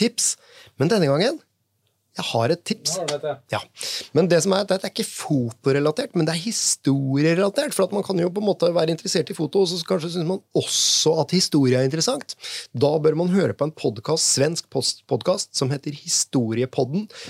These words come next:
Speaker 1: med Daniel Hermansson og Robin Olofsson.
Speaker 2: Mhm.
Speaker 1: Der har jeg hørt på alle episodene,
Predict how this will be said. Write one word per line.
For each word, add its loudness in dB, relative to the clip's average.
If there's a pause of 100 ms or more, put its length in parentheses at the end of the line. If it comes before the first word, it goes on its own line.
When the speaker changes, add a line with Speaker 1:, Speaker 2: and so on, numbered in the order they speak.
(140)
Speaker 1:
med -4
Daniel 0
Hermansson 0
og 4
Robin 0 (140)
Olofsson. -2 (140)
Speaker 2:
Mhm. -18 (420)
Speaker 1:
Der 2
har 0
jeg 2
hørt -4
på -2 (280)
alle -2
episodene, 2